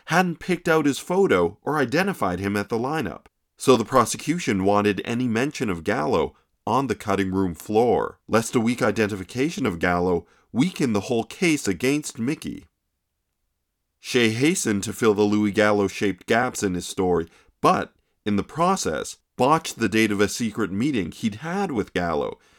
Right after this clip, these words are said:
as he attempted to transmogrify it into a secret meeting he'd had with Mickey instead. "Objection!" Regan cried.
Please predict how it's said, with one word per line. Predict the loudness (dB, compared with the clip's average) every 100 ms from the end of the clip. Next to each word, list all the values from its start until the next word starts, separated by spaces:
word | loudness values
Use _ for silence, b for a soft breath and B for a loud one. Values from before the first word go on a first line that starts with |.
| b b
as | -2
he | 2
attempted | 0 2 -4 -2 -4
to | -4
transmogrify | -4 -2 -2 0 0 0 0 -2 -2 -2 -2
it | 0
into | 0 0 -2
a |
secret | 0 -2 0 -2 0
meeting | 0 2 0 -4
he'd | -6
had | -4 -4 -4
with | -4 -4
Mickey | -4 -4 -4
instead. | -6 -8 -4 -2 -2 -6 -14 _ _ _ _ _ _ _ -2
"Objection!" | 4 6 6 2 -4 -6 -2
Regan | 0 2 0 -2
cried. | 0 -2 -4